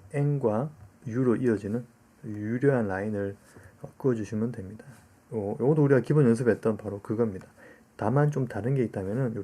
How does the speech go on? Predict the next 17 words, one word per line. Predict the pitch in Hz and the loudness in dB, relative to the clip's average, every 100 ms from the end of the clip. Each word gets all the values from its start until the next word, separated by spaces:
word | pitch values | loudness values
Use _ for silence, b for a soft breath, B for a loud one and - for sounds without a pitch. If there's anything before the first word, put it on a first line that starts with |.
| - | -6
비율을, | 123 160 151 113 110 90 B B B B B - | 0 2 4 4 4 0 B B B B B -14
어, | 110 98 110 | -10 -10 -4
우리가 | 117 | -2
처음 | 110 147 139 | 0 2 2
연습할 | 110 123 127 - | 2 2 -2 -2
때는 | 113 127 101 - _ _ | -2 -2 -2 -8 _ _
똑같은 | 151 165 165 175 | -4 -4 0 2
비율로 | 151 117 101 95 98 107 | 2 2 2 0 -2 -4
그었다면은, | - 123 110 95 101 131 104 B B _ | -4 -2 -2 -4 -2 -4 -4 B B _
어, | - | -8
H를 | 120 147 - 139 | -4 -4 -2 0
완성할 | 113 98 123 123 | 0 -2 -2 -2
때는 | - 110 | -2 -4
뒷부분을 | 104 - 165 151 | -4 -6 -2 0
살짝 | 131 131 127 135 123 - _ _ _ 139 | -2 -8 -6 -6 -6 -16 _ _ _ -6
좁게, | 175 170 - - _ _ _ | -6 -6 -10 -10 _ _ _
앞에 | 131 135 110 107 113 | -16 -6 -4 -2 -2